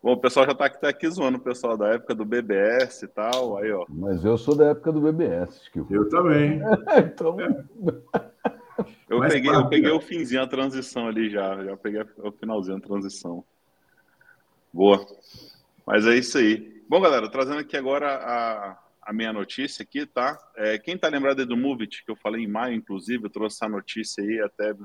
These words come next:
Speaker 1: né, por acaso foi igual o Lamelas falou, né? Tinha sido lançado no dia que eu trouxe,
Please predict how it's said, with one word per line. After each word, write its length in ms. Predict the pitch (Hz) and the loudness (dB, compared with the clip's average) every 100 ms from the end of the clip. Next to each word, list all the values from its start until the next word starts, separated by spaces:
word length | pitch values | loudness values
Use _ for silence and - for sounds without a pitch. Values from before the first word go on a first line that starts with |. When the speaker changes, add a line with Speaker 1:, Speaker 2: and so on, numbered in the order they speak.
| 101 | -10
Speaker 1:
né, 360 | 101 101 92 90 - | -4 -2 -2 -4 0
por 100 | 113 | 2
acaso 240 | 117 - | 2 2
foi 80 | 113 | 0
igual 400 | 110 123 117 101 _ - | 6 6 4 0 _ -8
o 400 | 104 101 98 98 | -4 -2 -2 -2
Lamelas 320 | 104 110 107 | 0 0 0
falou, 200 | 101 113 | 0 0
né? 80 | 110 | 0
Tinha 180 | - 107 | -4 -8
sido 240 | - 107 | -6 -4
lançado 320 | 110 - 107 | -2 0 0
no 160 | 113 131 | 2 2
dia 300 | 123 117 131 | 0 0 0
que 100 | 113 | 0
eu 60 | 104 | -4
trouxe, 500 | 98 110 - 104 | -2 -4 -4 -10